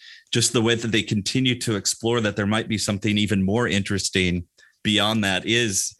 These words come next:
uh, for me, it's, like, really interesting when I see, you know, you've talked about extreme sports, but also different craftspeople who are just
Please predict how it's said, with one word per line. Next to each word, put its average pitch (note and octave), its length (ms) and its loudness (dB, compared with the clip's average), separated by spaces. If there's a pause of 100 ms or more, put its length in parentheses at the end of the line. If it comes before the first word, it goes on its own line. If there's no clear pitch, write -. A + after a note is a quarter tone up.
(180)
uh, F2+ 340 0 (180)
for B2 140 -2
me, B2+ 280 2
it's, G2 200 -2
like, G#2 120 -2
really B2+ 500 2
interesting A2+ 380 0
when G#2 120 2
I F#2+ 80 0
see, G#2 540 0 (300)
you G2+ 80 2
know, A2 40 4
you've A2+ 140 2
talked A#2 220 -2
about A2 160 0
extreme G#2+ 360 -4
sports, A2+ 440 -4
but F#2+ 200 -4 (440)
also F3 220 0
different D3+ 300 -2
craftspeople A2 720 -2
who A2+ 120 0
are G2+ 100 0
just G2+ 340 -2